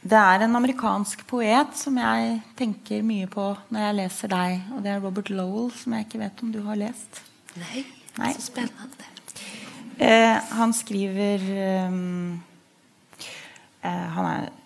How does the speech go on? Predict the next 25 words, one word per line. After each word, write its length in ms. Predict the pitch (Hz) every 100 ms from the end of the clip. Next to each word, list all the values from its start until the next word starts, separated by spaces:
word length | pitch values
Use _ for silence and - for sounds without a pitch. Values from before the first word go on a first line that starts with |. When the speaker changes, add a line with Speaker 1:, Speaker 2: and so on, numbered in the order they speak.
| -
Speaker 1:
en, 160 | - - - -
i 200 | - -
den 100 | -
amerikanska 520 | 117 - - 151 - -
kanon, 480 | 170 160 165 175 170
och 60 |
han 180 | 165 170
skriver, 840 | - - 170 170 175 175 175 165 - 190 - 185
han, 360 | 180 175 175 170
ehm, 340 | 170 170 170 - - _ - - - _ _
skriver 580 | - - 196 185 208 190
mycket 520 | 196 214 185 175 185
om, 340 | 175 180 185 175 - - _ _ _ - - - - _ _
om 200 | 196 196
depression, 580 | 190 196 202 - 330 320
och 40 | 226
han 100 | 220
skriver 320 | 220 208 202
mycket 260 | 202 185 175
om 400 | 175 175 170 - - -
det 280 | 226 190 175
att, 360 | 170 170 165 165 _ _ _ _ _ _ _ - - - - -
eh, 680 | 185 170 165 165 165 165 160 - - _ _ _ _ _ _ _ -
kunna 280 | - 180 170
allt. 400 | 156 - -